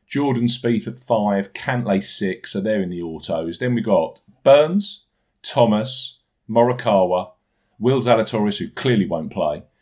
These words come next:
Wyndham Clark now jumps to eleven. Kurt Kitayama at twelve, Tony Finau thirteen, Chris Kirk fourteen, Harris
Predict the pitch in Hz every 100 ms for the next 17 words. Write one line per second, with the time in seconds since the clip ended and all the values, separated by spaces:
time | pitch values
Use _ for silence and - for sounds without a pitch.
0 | _ _ - 156 185 165 139 175 165 120
1 | 117 123 127 123 120 - 95 98 104 131
2 | - _ _ _ _ _ _ _ _ _
3 | - - 131 127 131 127 117 110 104 98
4 | 98 - 101 95 92 - 107 101 98 -
5 | 98 92 92 - 98 92 - 92 85 -
6 | - 131 - - - 110 101 - - -
7 | 113 101 98 - 101 98 120 123 127